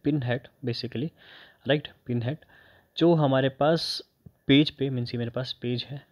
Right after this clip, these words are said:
मीन्स यहाँ से हिट करेगी एक पिन डायरेक्टली डॉट, डॉट, डॉट, डॉट की फॉर्म पे, जो कि हमारे पास बीच में रिबन होगा। मीन्स आपको अगर ये दिख रहा होगा, this, this part, इसको हम एक रिबन है जिसको हम इंक में डुबोते हैं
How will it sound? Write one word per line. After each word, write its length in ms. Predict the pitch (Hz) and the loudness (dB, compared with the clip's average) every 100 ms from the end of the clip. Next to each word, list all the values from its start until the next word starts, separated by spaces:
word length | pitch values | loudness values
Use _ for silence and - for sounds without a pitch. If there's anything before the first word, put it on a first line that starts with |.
| _ 120 | _ -8
मीन्स 260 | 120 - | -6 -8
यहाँ 200 | - 117 | -8 -6
से 200 | 117 139 143 | -4 -2 -2
हिट 240 | - 180 - | 0 0 0
करेगी 420 | 143 131 123 127 | -2 0 0 -2
एक 120 | 131 - | -2 -4
पिन 200 | 131 165 - | -6 -6 -2
डायरेक्टली 420 | 113 110 - 135 | 0 0 -4 -6
डॉट, 300 | 156 123 113 | -2 2 2
डॉट, 100 | 120 | 0
डॉट, 220 | 117 117 117 | -2 -2 -4
डॉट 160 | 113 | -6
की 120 | - | -8
फॉर्म 260 | 127 113 110 | -8 -8 -8
पे, 180 | - 175 - - - - _ | -8 -8 -10 -20 -20 -20 _
जो 100 | 123 | -8
कि 140 | 113 135 | -6 -4
हमारे 200 | 123 117 | -4 -2
पास 180 | 139 135 | -2 -2
बीच 260 | 117 113 147 | -2 -4 0
में 80 | 139 | 0
रिबन 260 | 120 123 | 2 0
होगा। 200 | 117 107 | -2 -2
मीन्स 240 | 110 110 - | -4 -4 -6
आपको 300 | 120 113 120 | -6 -6 -2
अगर 120 | 120 | 0
ये 100 | 120 | 0
दिख 220 | 120 120 | 0 -2
रहा 80 | 143 | -2
होगा, 260 | 123 117 143 _ - | -2 -4 -6 _ -6
this, 180 | 123 - | -6 -6
this 320 | - 123 127 - | -8 -6 -6 -4
part, 300 | 113 - - | -4 -4 -6
इसको 280 | - - 135 | -10 -8 -6
हम 140 | 127 - _ - | -6 -8 _ -8
एक 160 | - | -6
रिबन 340 | 113 120 135 143 | 0 0 2 0
है 160 | 139 - - - - - | -2 -6 -16 -20 -12 -8
जिसको 240 | 127 151 | -4 -2
हम 160 | 151 160 - | -2 -4 0
इंक 240 | 160 156 151 | 0 2 2
में 140 | 143 | 0
डुबोते 340 | 123 113 113 | 0 -2 -4
हैं 140 | 113 | -6